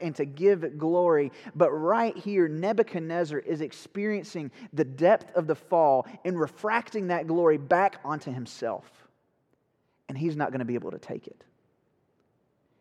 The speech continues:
And this is what happens. You see, the idols of power and control can deceive us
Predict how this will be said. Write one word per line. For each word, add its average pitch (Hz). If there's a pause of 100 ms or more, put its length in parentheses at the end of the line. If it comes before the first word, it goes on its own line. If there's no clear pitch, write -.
(180)
And 135
this 190
is 170
what 156
happens. 135
You 156
see, 147
the 156
idols 196
of -
power 180
and 147
control - (560)
can 190
deceive 170
us -